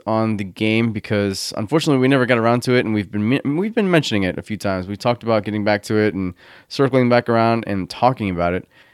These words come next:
And at this point, we've had enough time that we think we can at least offer some critical thoughts on the game. You know, I know that both of us haven't had as much time with it as we'd hoped,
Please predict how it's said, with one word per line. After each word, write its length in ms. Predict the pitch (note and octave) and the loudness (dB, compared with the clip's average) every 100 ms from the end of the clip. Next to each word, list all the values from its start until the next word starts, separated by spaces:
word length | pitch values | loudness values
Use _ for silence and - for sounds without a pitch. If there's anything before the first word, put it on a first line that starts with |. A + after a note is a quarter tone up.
| _ | _
And 160 | A2+ A#2+ | 2 2
at 100 | C3+ | 4
this 140 | D#3+ | 0
point, 400 | - C#3 C3 - | 2 2 2 0
we've 160 | C3 C3 | -4 -2
had 180 | F3+ | 2
enough 200 | F3+ D3+ | 2 2
time 400 | - C#3 C#3 C#3+ | 2 2 4 4
that 100 | C3+ | 4
we 120 | - A#2+ | 0 -2
think 200 | C#3+ C3 | 0 0
we 80 | |
can 120 | A#2+ A#2 | 0 0
at 80 | |
least 340 | D3+ E3 - - - | 0 -2 -6 -6 0
offer 300 | C3+ - A#2+ | 2 2 -2
some 360 | - D3 C#3+ | 2 2 2
critical 320 | A#2+ G#2+ - | 2 -2 -4
thoughts 640 | F2+ G#2 A#2+ - - - - _ _ _ | -6 0 0 0 -8 -14 -18 _ _ _
on 160 | G#2+ A2 | -4 -2
the 60 | G#2 | 0
game. 420 | G#2+ A2 B2 B2+ | 0 0 0 -2
You 80 | G#2+ | -2
know, 240 | G#2 G#2+ - _ _ - | -2 -4 -10 _ _ -10
I 80 | - | -2
know 140 | B2 | 0
that 160 | A#2+ G2 | 0 0
both 180 | C3 C#3 | 0 2
of 100 | B2+ | 2
us 160 | A#2+ | 0
haven't 240 | - B2+ A#2+ | 0 -2 0
had 140 | B2 | 0
as 100 | A2+ | 0
much 200 | A#2+ G#2+ | -2 -2
time 120 | B2+ A#2 | 0 2
with 120 | A2 | 2
it 100 | - | 0
as 100 | G2 | -4
we'd 160 | G#2 | -6
hoped, 720 | D2 - C#3+ D3 - - - | -6 -2 2 2 -2 -12 -14